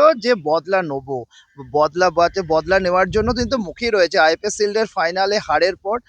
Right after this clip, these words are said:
আইএফএ শিল্ডের ফাইনাল মোহনবাগান চ্যাম্পিয়ন, এবং তার কাছ থেকে যখন ম্যাচে, ম্যাচটা বেরিয়ে গেল, তিনি কিন্তু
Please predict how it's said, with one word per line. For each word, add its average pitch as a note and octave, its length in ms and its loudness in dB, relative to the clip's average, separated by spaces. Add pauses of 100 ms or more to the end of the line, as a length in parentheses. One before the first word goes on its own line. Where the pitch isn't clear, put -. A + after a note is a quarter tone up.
(220)
আইএফএ D3+ 260 2
শিল্ডের F#3 300 -2
ফাইনাল F3+ 320 0
মোহনবাগান F#3+ 460 0
চ্যাম্পিয়ন, G#3 480 -2 (280)
এবং B3+ 200 4 (120)
তার A3+ 200 4
কাছ A#3 180 0
থেকে A3+ 160 -4
যখন G#3+ 220 -2
ম্যাচে, G3 220 0
ম্যাচটা F#3 260 -2
বেরিয়ে F3 260 -4
গেল, B3 160 2
তিনি G3+ 180 -4
কিন্তু G3 240 -2